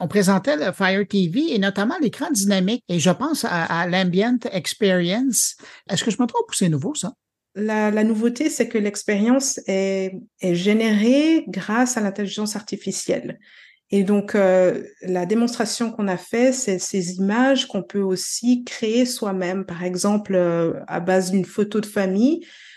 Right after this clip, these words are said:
Speaker 2: euh, de dire, euh, ah, euh, transforme ça en une scène apocalyptique et on utilise, euh, la puissance de l'intelligence artificielle pour, pour créer ça.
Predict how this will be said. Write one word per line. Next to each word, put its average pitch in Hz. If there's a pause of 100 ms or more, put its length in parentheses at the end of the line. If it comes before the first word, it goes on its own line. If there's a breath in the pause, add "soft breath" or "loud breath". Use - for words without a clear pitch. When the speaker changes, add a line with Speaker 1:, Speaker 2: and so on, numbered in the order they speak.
(100)
Speaker 2:
euh, 190
de 185
dire, 202
euh, 180
ah, 226
euh, 170 (480)
transforme 247
ça 247
en 208
une 208
scène 214 (120)
apocalyptique 226 (480 loud breath)
et 208
on 202
utilise, 247
euh, 196
la 196
puissance 240
de 202
l'intelligence 196
artificielle 233
pour, 190
pour -
créer 196
ça. -